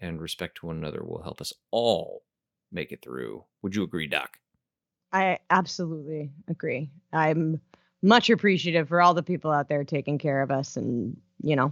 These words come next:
Speaker 2: putting themselves at risk. So much appreciated.
Speaker 1: Absolutely. So this topic today,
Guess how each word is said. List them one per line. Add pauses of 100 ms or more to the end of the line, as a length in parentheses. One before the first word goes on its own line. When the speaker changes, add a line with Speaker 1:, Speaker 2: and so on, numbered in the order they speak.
(100)
Speaker 2:
putting
themselves
at
risk.
So (440)
much
appreciated. (160)
Speaker 1:
Absolutely.
So
this (500)
topic (120)
today,